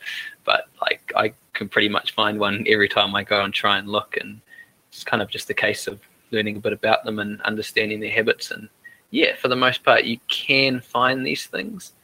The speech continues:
Um, and that's not to say they're not susceptible to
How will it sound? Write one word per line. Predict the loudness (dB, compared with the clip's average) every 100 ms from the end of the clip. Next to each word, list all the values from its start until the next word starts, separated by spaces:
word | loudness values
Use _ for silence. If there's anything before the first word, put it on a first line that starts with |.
| _ _ _ _ -4
Um, | 0 0 -2 -6 -10 -14 _ _ _ _ -8
and | -6 -4 -4
that's | 2 2 0
not | -2
to | 0
say | 6 6 6
they're | 4
not | 0 0
susceptible | -2 0 -2 -2 0 4
to | 4